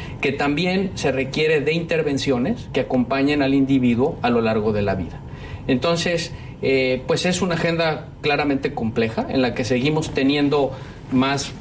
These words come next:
preguntas que, que respuestas de todos los elementos que hacen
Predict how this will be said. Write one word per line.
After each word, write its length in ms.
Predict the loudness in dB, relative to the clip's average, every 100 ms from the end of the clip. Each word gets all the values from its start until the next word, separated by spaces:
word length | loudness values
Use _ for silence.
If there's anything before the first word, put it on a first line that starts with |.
| -4
preguntas 680 | -2 2 2 2 0 -4 -2
que, 360 | 0 0 -2 -2
que 100 | -2
respuestas 680 | -2 -2 0 0 0 0
de 80 | 0
todos 400 | -2 0 2 2
los 220 | 0 0
elementos 600 | 0 2 2 2 0 -2
que 160 | 0 0
hacen 460 | 0 0 0 -2